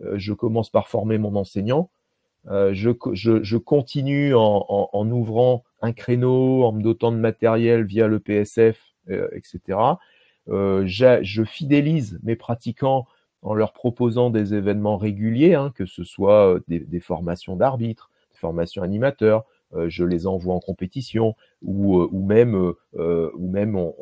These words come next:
on, on les, on développe un petit peu, euh, l'ambiance au sein du club, euh, peut-être autour de numéros, euh, euh, à, sur les cinémas alentours.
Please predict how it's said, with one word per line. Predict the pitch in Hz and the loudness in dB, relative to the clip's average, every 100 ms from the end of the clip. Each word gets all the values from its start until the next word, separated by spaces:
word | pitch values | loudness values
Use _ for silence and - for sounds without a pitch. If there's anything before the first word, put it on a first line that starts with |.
| 67 - | -14 -12
on, | 85 - | -14 -10
on | 87 | -8
les, | 87 87 85 82 | -2 0 0 -2
on | 85 | -8
développe | 82 92 87 101 107 | -6 -6 -2 -2 -2
un | 98 90 | -2 -4
petit | - 92 | -8 -8
peu, | 101 101 104 92 | -2 0 2 2
euh, | 90 | 0
l'ambiance | 92 90 92 101 98 85 | -2 -2 -2 -2 -4 -6
au | 82 | -8
sein | - 80 | -8 -12
du | 80 | -12
club, | 82 95 98 101 90 | -12 -4 -2 0 -2
euh, | 80 - _ _ _ _ _ _ _ - | -4 -8 _ _ _ _ _ _ _ -10
peut-être | 85 98 92 | -6 -6 -4
autour | 90 - 90 | -6 -6 -4
de | 85 | -2
numéros, | 90 95 101 95 98 101 101 90 | 0 0 0 0 2 2 4 2
euh, | 82 _ _ _ | -2 _ _ _
euh, | 78 80 80 85 | -2 0 2 0
à, | 78 67 - | 0 -4 -4
sur | - 90 - | -10 -8 -4
les | 90 | -2
cinémas | 90 - 107 101 104 101 | -2 -4 -2 2 6 6
alentours. | 95 95 - 165 - | 4 0 0 0 -2